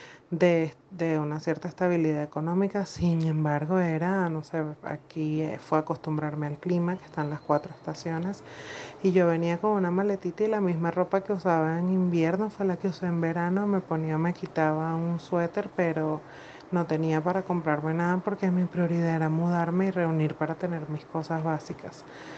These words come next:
ya que, no sé, en Venezuela todo estaba en mi casa. Y aquí te-,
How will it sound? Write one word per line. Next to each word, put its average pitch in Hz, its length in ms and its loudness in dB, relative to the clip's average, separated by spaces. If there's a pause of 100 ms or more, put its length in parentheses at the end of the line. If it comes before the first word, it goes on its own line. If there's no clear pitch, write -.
(260)
ya 165 220 6
que, 160 420 2
no 156 160 -2
sé, 156 320 2
en 151 160 -4
Venezuela 147 500 -2
todo 165 460 2
estaba 160 360 -2
en 160 120 2
mi 170 100 0
casa. 190 560 -2 (520)
Y 180 80 6
aquí 160 260 2
te-, 156 380 -2